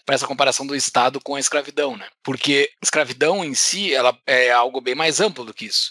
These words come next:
Aquela escravidão que tá na nossa cabeça, que ocorreu aqui no Brasil há, há cento e poucos anos atrás, é uma coisa específica da escravidão, que é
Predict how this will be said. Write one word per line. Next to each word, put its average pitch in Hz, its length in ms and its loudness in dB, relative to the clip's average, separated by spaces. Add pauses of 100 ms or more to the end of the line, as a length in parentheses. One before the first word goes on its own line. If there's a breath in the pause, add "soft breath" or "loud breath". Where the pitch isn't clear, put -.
(140 loud breath)
Aquela - 280 0
escravidão 143 420 0
que 131 60 -14
tá 131 100 2
na 131 60 0
nossa 123 180 -4
cabeça, 127 400 0
que 120 40 -10
ocorreu 120 300 -2
aqui 127 140 -4
no 123 60 -8
Brasil 120 600 -2
há, 117 220 -2 (340 loud breath)
há - 160 0
cento 127 240 0
e - 40 -18 (100)
poucos 123 240 0
anos 123 180 2
atrás, 127 320 2
é 151 40 0
uma 135 180 -4
coisa 180 240 -2
específica 165 580 -2
da 143 240 2
escravidão, 156 580 -2
que - 160 0
é 147 400 4